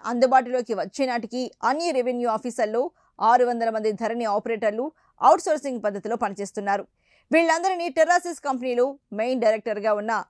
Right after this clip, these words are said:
గాది శ్రీనివాసరాజుకు చెందిన E-Centric Digital Private Limited అనే సంస్థ ద్వారా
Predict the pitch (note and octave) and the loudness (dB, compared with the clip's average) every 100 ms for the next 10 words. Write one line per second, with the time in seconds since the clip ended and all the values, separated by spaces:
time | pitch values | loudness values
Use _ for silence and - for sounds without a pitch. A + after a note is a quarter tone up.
0 | _ _ - G3 C4 C4 C4 A3 A#3+ C#4 | _ _ -6 2 4 4 -2 -6 -2 -2
1 | C4 B3+ A3 A3 G#3 G#3+ A3+ G#3 - _ | 0 0 0 -4 -4 -4 -2 -4 -6 _
2 | _ - C#4 G#4+ F#4 D#4+ C4+ B3 A3+ A3 | _ -4 0 0 0 -4 -4 -4 -4 -4
3 | A#3+ A#3 G#3+ G#3 G#3 G#3+ G3 A3 - G#3+ | -4 -4 -2 -2 -2 -6 -6 -6 -6 -6
4 | G#3 G#3 G#3+ - A3 G#3+ | -4 -4 -6 -4 0 0